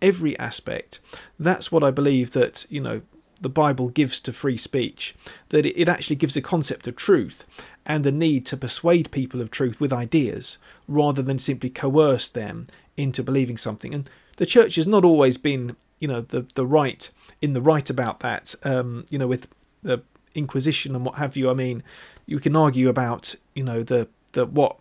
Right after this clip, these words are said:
what really happened at those times and so on. Were they, was it really a properly Christian sort of, um,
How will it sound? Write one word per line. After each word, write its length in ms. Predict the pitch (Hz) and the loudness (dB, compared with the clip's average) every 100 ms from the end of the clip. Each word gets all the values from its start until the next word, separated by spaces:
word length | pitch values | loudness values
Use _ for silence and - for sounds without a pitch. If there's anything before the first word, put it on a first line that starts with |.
| _ _ - | _ _ -4
what 260 | 135 131 | -4 -2
really 220 | 139 131 | 0 0
happened 480 | 117 143 - 131 127 | -2 -6 -6 -6 -2
at 140 | 127 - | -4 0
those 240 | 131 127 | 0 -2
times 520 | - 135 127 123 123 | -4 -4 -2 -4 -6
and 140 | 123 113 | -8 -4
so 220 | 147 135 | 0 0
on. 80 | 123 | 0
Were 80 | |
they, 240 | 127 123 117 - | 2 2 0 -8
was 140 | 156 | -10
it 100 | - | -8
really 280 | 139 135 120 | -4 -2 -2
a 100 | 113 - _ | -4 -8 _
properly 300 | 139 - 127 | -6 -4 -6
Christian 520 | - 151 - 131 123 - - - - | -2 -2 -2 -4 -6 -12 -16 -16 -14
sort 220 | - 156 | -2 2
of, 140 | 139 131 | 2 4
um, 300 | 127 123 | 2 0